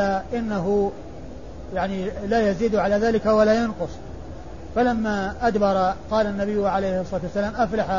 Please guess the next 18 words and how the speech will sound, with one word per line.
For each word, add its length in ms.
إن 140
صدق 280
أو 220
دخل 320
الجنة 420
إن 240
صدق"، 220
لأنه 400
أدى 400
ما 120
عليه 380
أو 300
قام 500
بما 240
فرضه 440
الله 280
عليه 360
وأوجب 720